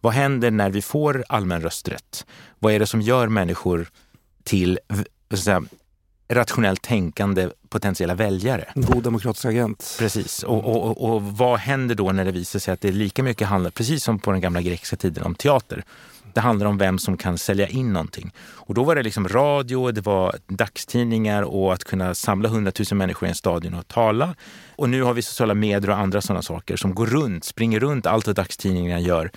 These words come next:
Speaker 1: Därför det ger dig tio sekunder rakt i magen. Eh, och det har mer effekt än alla T V-debatter.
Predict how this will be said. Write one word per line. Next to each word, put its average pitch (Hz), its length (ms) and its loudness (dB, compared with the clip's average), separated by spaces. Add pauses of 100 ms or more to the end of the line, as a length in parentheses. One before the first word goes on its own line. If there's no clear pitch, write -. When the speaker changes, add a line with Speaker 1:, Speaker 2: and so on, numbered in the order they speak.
(280)
Speaker 1:
Därför 123 220 -2
det 95 100 0
ger 98 200 2
dig 90 160 2
tio 113 340 0
sekunder 90 480 0
rakt 95 380 0
i 92 40 0
magen. 90 460 0 (320)
Eh, 90 260 -4
och 104 140 -4
det 101 80 2
har 92 140 2
mer 95 280 2
effekt - 380 -2
än 90 100 0
alla 85 220 0
T - 160 -2
V-debatter. 80 520 -4